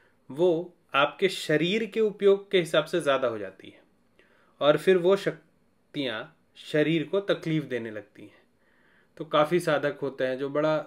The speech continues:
दर्दनाक उनका मौत होता है, उसका कारण यही होता है कि आपने शक्तियों को ले लिया और उसके बाद आपने शक्तियों को, अ, अपने शरीर से बाहर नहीं निकाला।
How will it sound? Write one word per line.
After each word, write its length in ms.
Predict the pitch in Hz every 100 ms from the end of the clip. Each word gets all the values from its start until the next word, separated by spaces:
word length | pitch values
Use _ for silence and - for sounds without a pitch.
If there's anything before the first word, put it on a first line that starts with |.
| -
दर्दनाक 600 | 131 143 135 147 151 143
उनका 260 | 143 127 127
मौत 280 | 117 107
होता 200 | 117 117
है, 60 | 127
उसका 240 | 160 165
कारण 320 | 156 151 156 156
यही 180 | 147
होता 280 | 156 139 139
है 100 | 143
कि 140 | 143 139
आपने 260 | 127 147
शक्तियों 440 | 147 127 - 139 143
को 100 | 143
ले 240 | 127 147
लिया 340 | 135 104 117 151 _ _ - _ -
और 80 |
उसके 260 | 147 147 -
बाद 140 | 151
आपने 260 | 156 135 170
शक्तियों 480 | 170 139 - 135 131
को, 180 | 165 220 - _ _ _ _ _
अ, 80 | 127 127 123 120 113 - _ -
अपने 280 | 135 160 180
शरीर 280 | 165 170 175
से 160 | 185
बाहर 320 | 147 139 139
नहीं 160 | 131 120
निकाला। 340 | 113 101 95